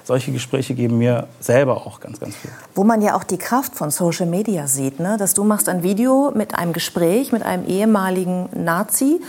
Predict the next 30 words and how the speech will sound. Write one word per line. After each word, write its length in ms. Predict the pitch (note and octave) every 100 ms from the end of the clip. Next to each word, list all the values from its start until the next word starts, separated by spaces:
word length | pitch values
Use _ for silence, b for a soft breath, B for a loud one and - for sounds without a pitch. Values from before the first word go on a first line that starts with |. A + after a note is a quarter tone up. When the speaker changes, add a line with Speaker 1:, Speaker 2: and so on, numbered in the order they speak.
| B B B
Speaker 2:
und, 480 | G#3 G#3 G#3 - -
äh, 240 | F#3+ F#3 F#3+ - - _ _ B B -
er 200 | G3 A#3+
bekommt 480 | B3+ C4+ A#3 A3+ A3
dann 360 | F#3+ G3+ B3
ganz 280 | A#3+ G#3+ B3
viele 260 | - B3 A#3
Klicks 440 | - G#3+ B3+ -
wiederum 480 | B3 B3 A#3+ C4 C#4+
und 160 | B3+ G#3
ganz 240 | G#3 G#3
viele 200 | - G#3
Follower 540 | G3 - G3+ B3 B3+ B3+
für 180 | A#3+
sein 240 | F#3+ F#3 A3
Präventionsprojekt 1120 | - A3 A3 G#3+ B3 F#4 - F3 D#3+ F3+ G#3+
und 100 | F#3+
du 60 | G3+
machst 320 | G3+ G3+ -
das 180 | A3+ -
damit 300 | A#3 A3+ A3+
dann 120 | A3
groß. 340 | G#3+ A#3+ G3 B B B B
Aber, 420 | G#3+ G3+ G#3 G3+
äh, 160 | G3 F3+
es 160 | F#3+ F#3
melden 320 | D#3+ F#3 A3+
sich 180 | A#3 -
ja 220 | A3 -
auch 220 | G#3 G#3